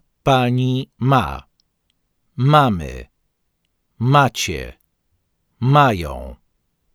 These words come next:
Państwo mają. Znać. Znam. Znasz.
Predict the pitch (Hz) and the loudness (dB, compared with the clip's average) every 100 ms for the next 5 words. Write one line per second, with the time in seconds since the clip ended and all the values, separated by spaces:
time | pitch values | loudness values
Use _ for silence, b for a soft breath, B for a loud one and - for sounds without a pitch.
0 | _ - 156 156 139 - - 143 139 135 | _ -2 0 0 -2 -6 -4 0 2 2
1 | 135 135 104 73 67 65 65 - _ _ | 2 0 0 -4 -8 -10 -14 -18 _ _
2 | _ _ _ _ _ _ _ _ _ _ | _ _ _ _ _ _ _ _ _ _
3 | 117 104 147 131 65 - - - _ _ | -4 2 4 4 0 -8 -12 -14 _ _
4 | _ _ _ _ _ _ _ - 104 139 | _ _ _ _ _ _ _ -4 2 4
5 | 147 107 69 60 - _ _ _ _ _ | 4 4 -2 -8 -14 _ _ _ _ _
6 | _ _ _ - 101 127 147 120 67 - | _ _ _ -8 -2 2 4 4 0 -6
7 | - - | -10 -14